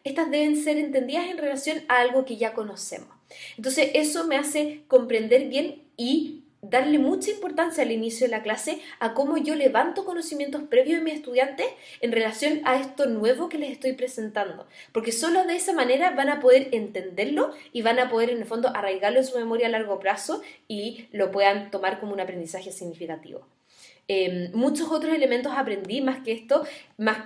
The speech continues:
eh, comprender bien cómo funciona la memoria, el olvido, la atención, qué son los sesgos cognitivos, em, y todo esto que en el fondo me permite, eh, comprender bien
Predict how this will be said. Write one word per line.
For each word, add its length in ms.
eh, 280
comprender 520
bien 500
cómo 180
funciona 360
la 100
memoria, 500
el 160
olvido, 640
la 120
atención, 520
qué 80
son 180
los 120
sesgos 640
cognitivos, 800
em, 480
y 100
todo 240
esto 240
que 160
en 80
el 60
fondo 360
me 120
permite, 640
eh, 160
comprender 600
bien 340